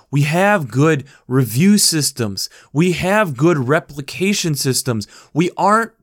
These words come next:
purely having corporate interests or somebody with a bias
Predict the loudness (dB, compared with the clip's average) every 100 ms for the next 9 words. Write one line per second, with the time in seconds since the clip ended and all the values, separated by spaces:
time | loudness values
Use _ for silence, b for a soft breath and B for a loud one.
0 | -16 -4 0 2 0 0 0 0 0 -2
1 | -4 -4 -4 -4 -8 -8 -8 -4 -2 -4
2 | B B B 0 2 2 0 0 0 0
3 | 0 2 0 0 -6 -6 -4 0 2 0
4 | 0 -4 -6 -6